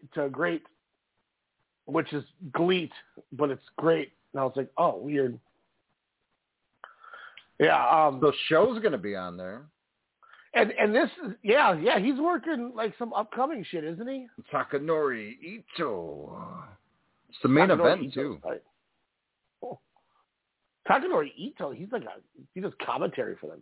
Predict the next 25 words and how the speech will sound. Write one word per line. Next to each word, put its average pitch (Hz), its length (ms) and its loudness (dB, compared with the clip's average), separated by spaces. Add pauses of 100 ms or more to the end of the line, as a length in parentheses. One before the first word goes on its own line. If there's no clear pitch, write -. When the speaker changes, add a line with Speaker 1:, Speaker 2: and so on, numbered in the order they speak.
Speaker 1:
too. 117 280 -4 (680)
Speaker 2:
Oh, 135 120 2
really? 113 340 -2
I'm, 76 200 -12
I'm - 220 -8
Speaker 1:
Yeah. 135 360 4 (1500)
Speaker 2:
I'm 92 140 -6
all 120 220 0
for 107 80 -8
this 120 160 -4 (100)
shit. - 160 -8 (140)
I 202 100 4
mean, 262 160 4
it's 240 300 4
good 277 180 4
for 294 140 2
Show, 190 500 2
you 170 120 0
know, 123 200 4
kinda 160 240 -2
getting 147 500 -6
himself 147 440 -4
more 117 180 2
out 113 220 2
there. 117 320 -2